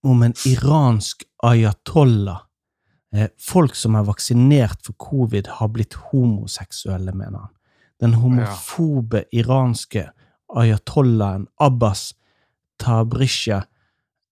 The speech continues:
Speaker 1: er stor motstander av vestlig medisin og sverger heller til islamsk medisin. Der er det jo rom for å så,
Speaker 2: Der er det rom.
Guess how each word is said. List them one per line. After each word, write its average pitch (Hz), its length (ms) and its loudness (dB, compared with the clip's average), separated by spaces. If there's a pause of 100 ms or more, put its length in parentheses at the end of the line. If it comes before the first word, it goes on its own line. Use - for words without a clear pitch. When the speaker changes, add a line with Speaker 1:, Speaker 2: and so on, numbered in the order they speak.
(120)
Speaker 1:
er 113 80 2
stor 135 400 2
motstander 107 560 2
av 95 80 0
vestlig 104 300 -2
medisin 110 420 0
og 127 60 0
sverger 120 340 0
heller 117 180 0
til - 200 -10
islamsk 104 500 -6
medisin. 101 420 -8 (480)
Der 131 440 2 (340)
er 131 160 2
det 120 100 -4
jo 110 100 0
rom 104 340 -2 (560)
for 117 160 2 (100)
å 101 40 -4
så, 104 340 0
Speaker 2:
Der 117 340 -2
er 90 60 -12
det 87 120 -12
rom. 95 280 -10